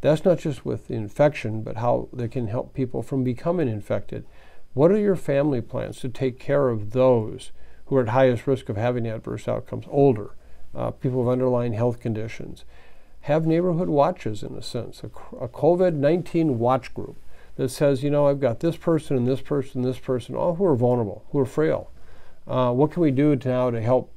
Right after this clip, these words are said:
keep them independent and to make sure we check on them every day? So if they do get sick, we can get them at least into healthcare as soon as possible. You know, if I had to say anything, just start taking care of each other.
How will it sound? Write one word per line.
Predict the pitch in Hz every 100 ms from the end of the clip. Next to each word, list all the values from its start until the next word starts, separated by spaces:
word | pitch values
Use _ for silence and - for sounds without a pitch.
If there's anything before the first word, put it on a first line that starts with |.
| -
keep | 160 120
them | 107 120 139 120 104 101 -
independent | 139 120 - 123 120 120 117 - - - -
and | 127 127
to | 139
make | 135
sure | 127 - 139 131 -
we | 139
check | 135 196 202
on | 170
them | 120
every | 110 110
day? | 110 110
So | -
if | 139
they | 151
do | 151 254
get | 240 110
sick, | - 120 123 - - - - -
we | 127 135
can | 151 131
get | 170
them | 170
at | 143
least | 147 151 -
into | 139 110
healthcare | 139 175 - 117
as | 110
soon | - 139
as | 117
possible. | - 131 127 - 107 101 - - - - -
You | 165
know, | 165 165 - - -
if | -
I | 156
had | 185
to | 190
say | -
anything, | 165 170 160
just | 170 -
start | 180 -
taking | 160 - -
care | - 135
of | 120
each | 107 -
other. | - -